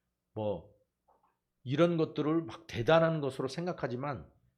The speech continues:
진짜 중요한 것은 사랑이 없으면 아무것도 아니라고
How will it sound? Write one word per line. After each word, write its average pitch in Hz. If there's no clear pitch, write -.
진짜 156
중요한 139
것은 139
사랑이 190
없으면 139
아무것도 165
아니라고 107